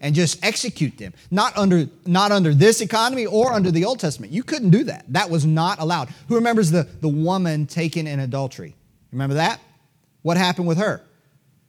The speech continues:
They brought this woman and threw her down at Jesus' feet, and a lot of people misunderstand. Listen, a lot of people use that passage to really teach a lot of error.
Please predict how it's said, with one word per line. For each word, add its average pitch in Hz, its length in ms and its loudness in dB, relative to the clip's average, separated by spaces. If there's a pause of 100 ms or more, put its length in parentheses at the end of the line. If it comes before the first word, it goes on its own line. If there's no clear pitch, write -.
(260)
They 165 140 6
brought 190 300 8
this 196 160 6
woman 214 200 4
and 156 140 4
threw 196 180 10
her 196 80 8
down 185 280 4
at 151 80 -4
Jesus' 170 400 0
feet, 202 500 -4 (240)
and 135 140 -6
a 131 40 -4
lot 147 360 0
of 170 40 -2
people 175 240 -4
misunderstand. 156 840 -2 (160)
Listen, 139 320 -4 (500)
a 110 60 -12
lot 135 280 0
of 165 60 0
people 170 200 -2
use 143 400 2
that 156 220 -4
passage 165 600 -4
to 127 120 -8
really 151 340 0
teach 147 280 -4
a 123 40 -8
lot 123 200 -8
of 135 120 -12
error. 135 340 -8